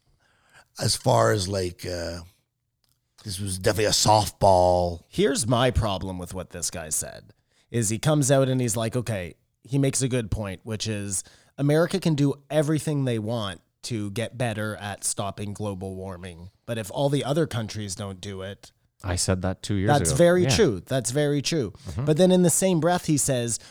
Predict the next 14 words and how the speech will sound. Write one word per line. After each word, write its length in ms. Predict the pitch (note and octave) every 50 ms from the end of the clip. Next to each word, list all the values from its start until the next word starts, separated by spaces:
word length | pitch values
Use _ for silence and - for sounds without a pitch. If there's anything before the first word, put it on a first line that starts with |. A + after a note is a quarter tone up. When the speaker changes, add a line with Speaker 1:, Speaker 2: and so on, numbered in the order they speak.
| - -
Speaker 2:
"But 140 | - D3+ D#3+
you 120 | E3+ D3+
have 200 | C#3 F3 F3+ F3 -
to 60 | G#3
let 220 | G3+ F#3+ F3 -
the 80 | - D3
private 540 | - - - C3 C#3+ D#3 D#3 D3 D3+ - -
sector 480 | - - B2 - _ _ - B2+ A#2
dictate. 840 | A2+ G2+ - C#3 C3+ - _ - B2+ A#2 G#2 G2+ F#2 _ - - - _ _ _ _ _ _ _ _ _ _ _ _ _ _ _ _
They'll 260 | _ C#3 D3 D#3 D#3
do 200 | C#3+ C3+ E3 F3
the 120 | D#3 D#3 D3
right 220 | D3 D#3 D3+ D3+
thing." 260 | - - G#3+ E3 A#2